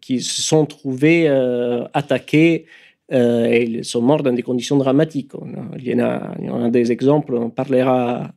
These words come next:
après. Mais il y a aussi des militants qui ont, qui ont choisi la lutte armée parce qu'ils ont dit, euh, « On va, euh, je sais qu'il y a la gauche et la police qui me recherchent,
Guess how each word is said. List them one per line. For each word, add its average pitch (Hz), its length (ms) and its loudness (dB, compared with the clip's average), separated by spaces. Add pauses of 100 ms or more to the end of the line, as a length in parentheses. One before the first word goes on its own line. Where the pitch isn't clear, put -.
après. 135 320 -2 (300)
Mais 143 80 4
il 131 60 2
y - 20 0
a - 20 -2
aussi 214 180 -2
des 190 100 4
militants 156 600 0
qui - 180 0
ont, 123 640 0 (160)
qui 170 100 2
ont 143 80 4
choisi 139 360 0
la 151 100 4
lutte 175 220 -2
armée 175 360 2 (600)
parce 135 200 0
qu'ils 131 320 0
ont 123 80 -2
dit, 170 420 2
euh, « 127 320 4
On 143 180 4
va, 139 460 0
euh, 120 380 -4 (360)
je 139 160 2
sais 190 280 4
qu'il 135 220 -4
y 135 60 0
a 127 240 -2
la 165 140 2
gauche 180 380 -2
et 151 80 0
la 156 80 -2
police 156 340 -6
qui 160 100 -4
me 151 120 4
recherchent, 156 560 -2